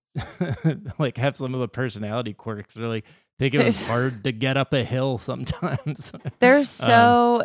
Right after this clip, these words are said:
Speaker 2: yeah, there's, there's so many, I don't know. I, I wonder if there is some, like, deep lore with the drivers. I feel like someone has probably taken it upon themselves. And if they haven't, now's the time, I guess.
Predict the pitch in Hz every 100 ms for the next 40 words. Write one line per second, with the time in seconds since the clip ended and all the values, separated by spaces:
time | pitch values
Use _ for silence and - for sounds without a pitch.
0 | - - 202 202 196 180 202 214 - 220
1 | 214 - 220 214 214 202 190 - 220 262
2 | 220 233 180 185 190 180 196 202 202 202
3 | 214 240 240 226 214 208 - 196 175 -
4 | 185 185 175 175 - 165 165 165 160 165
5 | 175 156 170 170 - 156 156 151 147 147
6 | - 165 - 156 156 143 143 156 165 196
7 | 285 277 226 - 180 165 151 151 - 156
8 | 147 160 156 - 147 156 147 147 156 147
9 | 143 147 151 - 240 269 320 220 190 175
10 | 170 175 175 175 151 - 139 143 139 139
11 | 139 139 143 139 147 139 -